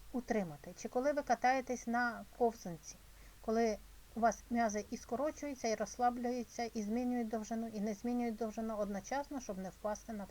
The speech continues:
ковзанці. Фактори, що впливають на силу скорочення м'язів.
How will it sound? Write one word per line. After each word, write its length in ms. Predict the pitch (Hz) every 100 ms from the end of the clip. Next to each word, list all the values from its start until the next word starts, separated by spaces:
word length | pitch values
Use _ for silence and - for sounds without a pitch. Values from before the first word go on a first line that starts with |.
| -
ковзанці. 580 | 180 - - - - - - - - - - - - - - - - - - - - - - - - - - - - - - - - - - - - - - - - - - - - - - - - - - - - - -
Фактори, 420 | 254 311 - 302
що 160 | 269 233
впливають 560 | - 220 208 269 311 240
на 100 | 196
силу 340 | - 254 277
скорочення 580 | - 196 202 214 220 208
м'язів. 380 | 175 - -